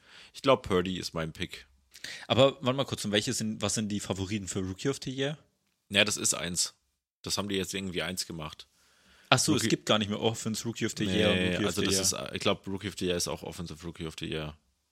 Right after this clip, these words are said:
Speaker 2: Ach so,
Speaker 1: Also,
Speaker 2: oder, ach so,
Speaker 1: außer
Speaker 2: die machen nur Offense und Defense
Speaker 1: die
Speaker 2: als
Speaker 1: sagen
Speaker 2: Rookie.
Speaker 1: das dann aus, die sagen das dann aus. Also falls einer von der Defense Rookie of the Year wird, dann sagen sie das dann auch.
Speaker 2: Ach so.
Speaker 1: Ja. Aber es
Speaker 2: Ja,
Speaker 1: ist
Speaker 2: dann machen wir es
Speaker 1: dafür
Speaker 2: für die beiden, oder?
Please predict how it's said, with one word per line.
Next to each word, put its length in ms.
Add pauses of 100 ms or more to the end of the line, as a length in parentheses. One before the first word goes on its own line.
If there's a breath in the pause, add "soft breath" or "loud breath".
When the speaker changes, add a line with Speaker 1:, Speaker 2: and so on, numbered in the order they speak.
(180)
Speaker 2:
Ach 120
so, 160
Speaker 1:
Also, 160
Speaker 2:
oder, 200
ach 200
so, 180
Speaker 1:
außer 120
Speaker 2:
die 60
machen 160
nur 180
Offense 280
und 100
Defense 280
Speaker 1:
die 80
Speaker 2:
als 80
Speaker 1:
sagen 240
Speaker 2:
Rookie. 40
Speaker 1:
das 120
dann 180
aus, 320
die 100
sagen 280
das 100
dann 160
aus. 500
Also 200
falls 360
einer 240
von 140
der 80
Defense 380
Rookie 180
of 100
the 80
Year 220
wird, 160
dann 160
sagen 300
sie 100
das 140
dann 160
auch. 340 (720)
Speaker 2:
Ach 100
so. 160
Speaker 1:
Ja. 160 (600 soft breath)
Aber 380
es 140
Speaker 2:
Ja, 80
Speaker 1:
ist 100
Speaker 2:
dann 80
machen 140
wir 40
es 60
Speaker 1:
dafür 80
Speaker 2:
für 40
die 100
beiden, 340
oder? 280